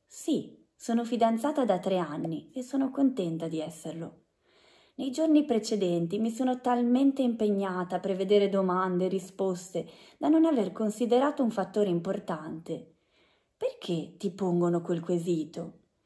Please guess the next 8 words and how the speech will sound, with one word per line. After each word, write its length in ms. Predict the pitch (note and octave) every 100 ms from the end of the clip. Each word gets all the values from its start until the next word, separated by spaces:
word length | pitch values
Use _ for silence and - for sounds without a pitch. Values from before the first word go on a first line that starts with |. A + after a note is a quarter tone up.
| _
E 120 | -
perché 500 | G#4+ G#4 - D#3 - F3
lo 100 | F#3
stanno 360 | - F#3+ F#3
chiedendo 460 | F3 F#3 F3+ E3+ F3
proprio 320 | F3 E3 E3+
a 40 |
te? 420 | E3 E3+ C3 -